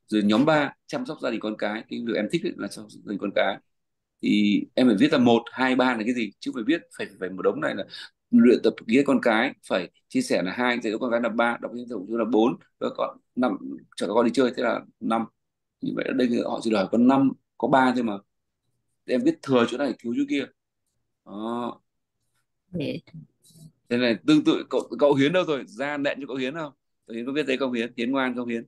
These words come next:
Speaker 1: <laughs> Phải nhìn thẳng một câu hỏi nhá.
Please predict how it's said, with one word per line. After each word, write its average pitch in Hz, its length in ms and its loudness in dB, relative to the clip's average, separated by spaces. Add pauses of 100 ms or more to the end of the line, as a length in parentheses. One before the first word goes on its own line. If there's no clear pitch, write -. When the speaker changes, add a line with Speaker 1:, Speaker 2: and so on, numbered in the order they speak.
(540)
Speaker 1:
<laughs> 127 720 0 (1300)
Phải 120 100 -8
nhìn 131 240 0
thẳng 113 180 -6
một 104 100 -10
câu 147 100 2
hỏi 117 260 -4
nhá. 160 240 0